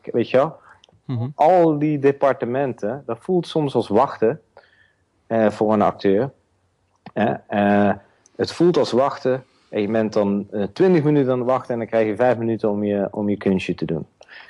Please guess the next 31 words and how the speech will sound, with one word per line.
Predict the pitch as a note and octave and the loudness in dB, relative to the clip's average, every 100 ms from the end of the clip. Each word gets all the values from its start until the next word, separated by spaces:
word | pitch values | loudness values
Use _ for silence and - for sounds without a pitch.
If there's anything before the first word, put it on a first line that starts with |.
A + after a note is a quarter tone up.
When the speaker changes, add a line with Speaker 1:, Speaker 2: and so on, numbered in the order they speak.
| - | -4
Speaker 1:
En | A2+ | 0
dat | A#2+ | 0
voelt | - D#3+ C3 | 4 4 6
heel | C#3+ C#3+ | 4 6
erg | B2+ C3 | 4 4
uit | B2 | 2
balans. | A#2 A#2+ G2+ C#3 - - _ _ _ _ | 2 2 0 -2 -14 -20 _ _ _ _
Nou, | - E2+ - | -10 -10 -10
ik | G2+ | -12
probeer | - G2+ A2 G#2+ | -8 0 2 4
wel | G#2+ F#2+ | 4 2
als | F#2+ | 0
regisseur | G#2+ F#2 F2+ G#2 G#2 | -6 -6 -4 0 0
om | A2+ G#2 | -2 -6
die | G2 | -4
twintig | G#2+ G2 F#2+ | -2 -4 -2
minuten | G2+ G2+ G2 G2 | 0 0 2 0
dat | G2 | 0
iedereen | - A2+ G2+ G2 G2 | 0 0 2 2 2
allemaal | G2 G2 F#2+ | 2 0 0
bezig | G2+ F#2+ F#2 | 2 0 -2
is | F#2 | -6
om | F#2+ F#2+ | -2 0
uit | F#2+ | 0
te | F#2 | 0
lichten | F#2 F2+ F#2+ | -2 0 -2
en | F#2+ | 0
alles | F#2+ F#2 F#2 | 0 0 0
aan | F2 F#2 | -2 -2
te | - _ _ _ _ _ _ _ _ _ - | -10 _ _ _ _ _ _ _ _ _ -4
passen. | F#2 - | -4 -4